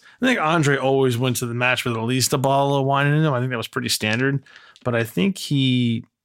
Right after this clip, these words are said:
he overdid it a little bit here. Uh, Andre takes Maeda into a weird takedown to start the match. You know, just kinda using his weight to do it, almost kinda falls on him. And it just gets weirder from there.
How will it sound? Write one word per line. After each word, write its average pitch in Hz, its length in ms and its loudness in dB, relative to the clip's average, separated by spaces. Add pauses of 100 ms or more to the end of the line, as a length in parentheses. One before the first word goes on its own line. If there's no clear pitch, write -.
(120)
he 143 200 2
overdid 139 360 2
it 123 80 2
a 110 80 2
little 107 240 -2
bit 98 160 -4
here. 98 320 -2 (500)
Uh, 120 260 2
Andre 214 340 2
takes 165 320 0
Maeda 143 320 2
into 131 240 0
a 107 40 -2
weird 123 300 0
takedown 120 520 -2
to 113 40 -4
start 113 300 -4
the 107 80 -6
match. 110 520 0 (180)
You - 260 -4
know, 147 120 4
just 127 220 2
kinda 269 180 2
using 170 280 4
his 120 160 0
weight 131 200 0
to 127 100 -2
do 127 120 2
it, 117 40 0
almost 139 220 0
kinda 143 200 -2
falls 110 420 -2
on 95 180 -2
him. 104 80 -2
And 113 80 0
it 117 100 0
just - 180 0
gets 185 200 0
weirder 131 400 2
from 110 220 -2
there. 110 380 0